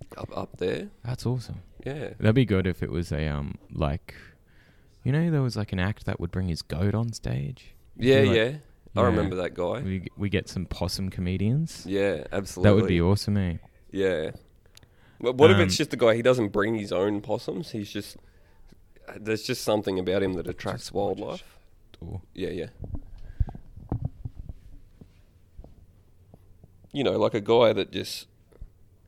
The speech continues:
Speaker 1: he has, like, a, um, an energy to him. Maybe he is from the Lismore energy, uh, area, you know, and wherever he goes, it's like, what,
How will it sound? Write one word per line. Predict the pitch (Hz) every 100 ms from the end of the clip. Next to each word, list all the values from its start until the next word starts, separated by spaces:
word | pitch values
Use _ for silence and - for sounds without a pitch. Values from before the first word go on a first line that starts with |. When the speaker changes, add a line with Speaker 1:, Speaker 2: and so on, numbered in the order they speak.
| _ - _ -
Speaker 1:
he | - 175
has, | 165 127
like, | 120 98 107
a, | 92 90
um, | 92 85 87 82 -
an | 95 104
energy | 120 110 95 87
to | - 95
him. | -
Maybe | 110 127 117 98
he |
is | 101
from | - 78 87
the |
Lismore | 90 92 85 85 82 80
energy, | 80 78 87 - -
uh, | 82 80 - - 85
area, | 87 85 82
you | 76 82
know, | 78 80 127
and | 85 - - - - - - - - - - _ - - -
wherever | 131 127 104 104
he | 95
goes, | 101 98 95 90 - - - - - - - - - - -
it's | -
like, | 110 101
what, | 175